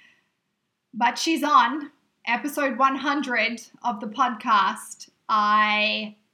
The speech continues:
am, I'm so excited because she's famous. She's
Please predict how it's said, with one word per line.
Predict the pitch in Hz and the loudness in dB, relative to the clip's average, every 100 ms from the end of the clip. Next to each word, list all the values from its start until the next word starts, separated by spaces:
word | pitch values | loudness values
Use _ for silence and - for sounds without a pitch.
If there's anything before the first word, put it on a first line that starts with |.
| - | -10
am, | 226 214 214 208 208 208 - _ _ _ _ _ _ _ - | -6 -2 -2 -4 -8 -10 -14 _ _ _ _ _ _ _ -8
I'm | 226 | -8
so | - 302 277 | -2 0 0
excited | - - 254 269 - 202 - - - _ | -2 2 4 6 4 -4 -8 -16 -20 _
because | 269 269 277 240 214 - | -12 -6 -6 -6 -8 -14
she's | - - 320 - | -10 -6 -6 -6
famous. | - 320 330 453 440 269 233 - - | -4 -2 -2 -4 -4 -4 -6 -14 -16
She's | - - 330 - | -12 -4 -4 -4